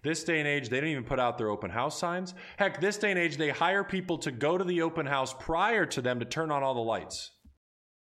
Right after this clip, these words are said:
that they can be in more meetings, producing more content, selling more clients.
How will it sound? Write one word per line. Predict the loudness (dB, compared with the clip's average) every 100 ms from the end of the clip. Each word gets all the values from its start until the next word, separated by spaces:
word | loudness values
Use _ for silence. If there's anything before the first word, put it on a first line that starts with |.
| _ _ _ _ _ _ _ _ -12
that | -4
they | -2
can | -2 -4
be |
in | -4
more | -2 -2 -2
meetings, | -4 -4 -8 -12 _ _ _ _ _
producing | -4 -4 -4 -2
more | -4
content, | -4 -4 -4 -6 -8 -10 -20 _
selling | -6 -4 -2 -2
more | -4 -6
clients. | -6 -10 -10 -14 -18